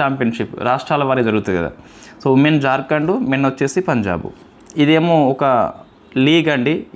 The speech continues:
ఇదేమో స్పోర్ట్స్. ఇది, ఇది గవర్నమెంట్ కండక్ట్ చేస్తుంది, ఇదేమో just ఒక ప్రైవేట్ లీగ్ అని చెప్పేసి, just like that ఐపీఎల్. ఇదేమో రంజీ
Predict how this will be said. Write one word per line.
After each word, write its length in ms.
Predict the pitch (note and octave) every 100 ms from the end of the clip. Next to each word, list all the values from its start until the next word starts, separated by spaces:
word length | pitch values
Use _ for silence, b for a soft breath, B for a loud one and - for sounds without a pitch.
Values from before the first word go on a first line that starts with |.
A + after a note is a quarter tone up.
| C3+
ఇదేమో 340 | C#3+ D3 C#3 B2 D#3+ - - - - - - - - - -
స్పోర్ట్స్. 440 | - D#3+ D3+ - G#2
ఇది, 140 | F2+ - - B B B - - C#3+
ఇది 120 | D#3 C3+
గవర్నమెంట్ 480 | C3 C#3+ D#3 D#3 D#3 D#3 D3 C3+
కండక్ట్ 340 | C3 C3+ C3+ C#3
చేస్తుంది, 360 | C3+ - D3 D#3+ C3
ఇదేమో 240 | C3+ C#3 B2
just 200 | B2+ - A3 G#3
ఒక 100 | C#3+ -
ప్రైవేట్ 340 | B2+ C3 C3+
లీగ్ 140 | B2+ B2
అని 80 | A2+
చెప్పేసి, 260 | G#2 G#2+ - - C3
just 160 | D3 D#3+
like 120 | C#3+ C3+
that 120 | C#3+ - A#2+
ఐపీఎల్. 360 | B2 C3 F#2 F2+ - - - -
ఇదేమో 240 | C#3+ D3+ F#3+ - B2
రంజీ 220 | B2 C3